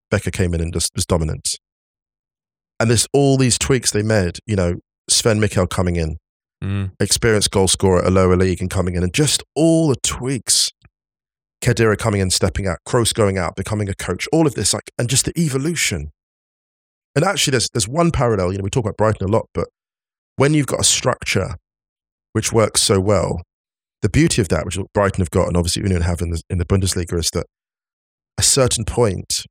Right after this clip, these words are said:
Speaker 1: when the structure is so good at board level and at coaching level, you can lose players, you can have the alums going out and the new ones coming in. And you can kind of, and we don't want to get ahead of ourselves with Union, but the system can keep producing great results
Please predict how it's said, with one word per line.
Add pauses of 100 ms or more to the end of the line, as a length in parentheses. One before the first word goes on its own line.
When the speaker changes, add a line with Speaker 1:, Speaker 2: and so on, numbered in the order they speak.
(360)
Speaker 1:
when
the
structure
is
so
good
at
board
level
and
at
coaching
level, (680)
you
can
lose
players,
you
can
have
the
alums
going
out
and
the
new
ones
coming
in. (1900)
And
you
can
kind
of,
and
we
don't
want
to
get
ahead
of
ourselves
with
Union,
but (1000)
the
system
can
keep
producing
great
results